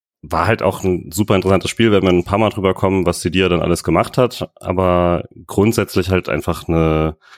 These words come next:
fand ich schon dann ziemlich clever, so wie es sich dann aufgestellt hat, dass halt, wenn Mitchell Weiser so weit vorrückt, wie er es immer macht, wie früher halt Freiburg mit Günther dann immer und dass man dann selber, ähm,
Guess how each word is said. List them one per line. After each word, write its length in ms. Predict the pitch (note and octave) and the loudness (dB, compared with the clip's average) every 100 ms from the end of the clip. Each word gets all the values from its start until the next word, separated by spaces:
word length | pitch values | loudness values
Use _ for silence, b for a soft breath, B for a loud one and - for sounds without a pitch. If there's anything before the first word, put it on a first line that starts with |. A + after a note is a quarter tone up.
| b b _ - | b b _ -12
fand 160 | D2+ D#2+ | -4 -4
ich 80 | |
schon 140 | - F2 | 0 2
dann 140 | E2+ | 2
ziemlich 240 | - F2 - | 2 0 0
clever, 260 | F#2 G2 | 0 2
so 140 | F2 E2+ | 2 0
wie 40 | |
es 60 | E2+ | -2
sich 160 | F2 | -4
dann 120 | - | -2
aufgestellt 600 | C2+ E2+ - - E2 D#2+ | 0 -2 -4 -4 -2 -2
hat, 300 | F2 D#2+ - | -2 -4 -4
dass 240 | E2 - - | -6 -4 -6
halt, 140 | D#2 | -2
wenn 120 | E2 | 0
Mitchell 280 | D#2+ - E2 | 0 0 -2
Weiser 280 | D#2+ E2+ E2+ | 0 2 2
so 160 | D#2+ E2 | 2 0
weit 220 | E2 - - | 0 -2 -12
vorrückt, 500 | - A2 A2+ A2 - | -2 0 0 -2 0
wie 80 | |
er 60 | F#2+ | 0
es 100 | F#2+ | 0
immer 160 | F#2+ F#2+ | 0 0
macht, 220 | G2 - | 0 -4
wie 80 | E2+ | -12
früher 340 | - F2+ F2+ | -4 2 2
halt 140 | E2+ E2 | 2 -2
Freiburg 380 | - E2+ F2 - | 0 2 2 -2
mit 140 | D#2+ | -2
Günther 340 | F#2 A#2 A2 | 0 2 2
dann 160 | G2+ F#2+ | 2 0
immer 320 | F#2 G2 F#2+ | 2 2 2
und 80 | F2+ | 2
dass 200 | E2+ - | -2 -2
man 120 | E2+ | 0
dann 140 | E2+ D#2+ | 2 2
selber, 420 | E2 F2+ E2+ E2 B B B _ - | 2 2 0 -2 B B B _ -2
ähm, 540 | E2 E2 D#2 D#2+ D#2 | 0 2 2 -2 -4